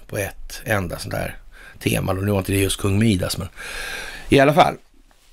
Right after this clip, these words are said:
Och, eh, det här är någonting, eh, som vi som svenskar nu måste försöka ta till oss, att, så att säga, det är våra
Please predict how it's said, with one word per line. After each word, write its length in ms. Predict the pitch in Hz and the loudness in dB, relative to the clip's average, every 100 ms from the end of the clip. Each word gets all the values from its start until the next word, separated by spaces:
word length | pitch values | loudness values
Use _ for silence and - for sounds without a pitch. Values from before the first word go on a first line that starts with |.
| - - - - - - | -14 -10 -10 -12 -12 2
Och, 380 | 147 - - 147 | 2 2 -2 4
eh, 240 | 143 143 139 - _ _ - - - - - - | 6 6 2 -12 _ _ -20 -20 -20 -20 -18 -10
det 140 | 127 135 | 2 4
här 420 | 143 147 147 147 | 8 10 8 6
är 380 | 139 131 127 117 | 2 4 4 2
någonting, 580 | 127 127 123 120 113 117 | -2 0 2 2 2 4
eh, 220 | 113 110 - - - - - - - - - - - | 4 4 -2 -14 -16 -20 -20 -20 -20 -20 -20 -20 -8
som 480 | - 120 110 107 - | 0 2 2 0 -6
vi 440 | 110 120 104 95 - - - - - - | 0 2 2 -4 -8 -16 -16 -16 -16 -12
som 200 | - 117 | 0 2
svenskar 720 | - 135 110 101 - - 151 | 4 4 2 -2 -4 4 4
nu 240 | 127 113 104 | 6 0 0
måste 680 | 113 92 - - 143 110 - - | -4 -2 -4 0 2 2 -2 -18
försöka 560 | - 110 - 98 - 98 | -10 -4 -2 -2 -4 -6
ta 120 | 107 | -4
till 440 | 104 160 156 127 101 | 2 4 6 4 0
oss, 160 | 98 | -2
att, 240 | 104 - - - - - - | -4 -4 -16 -16 -16 -16 -8
så 120 | - | -4
att 60 | 104 | 2
säga, 140 | 107 | 4
det 120 | 117 | 2
är 360 | - 131 143 127 | 4 6 6 4
våra 420 | 131 110 98 92 | 0 -2 -4 -8